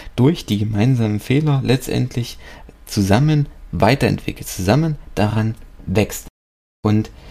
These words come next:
genau das ist es, was das Unternehmen letztendlich dann auch kommunizieren kann, was letztendlich dann die eigene Führungskultur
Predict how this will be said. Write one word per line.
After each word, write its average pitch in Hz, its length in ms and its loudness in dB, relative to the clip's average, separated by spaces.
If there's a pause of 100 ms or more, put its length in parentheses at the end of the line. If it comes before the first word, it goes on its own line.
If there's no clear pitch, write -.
(160)
genau 131 260 4
das 165 260 2
ist - 320 -6
es, - 280 -10
was 147 300 0
das 104 160 -4
Unternehmen 110 600 0
letztendlich 101 500 -4
dann 101 220 0
auch - 180 -4
kommunizieren 98 720 0
kann, 107 300 -2
was 117 260 -2 (420)
letztendlich - 600 -2
dann 110 280 0
die 101 300 0 (340)
eigene 110 580 2 (200)
Führungskultur 131 960 2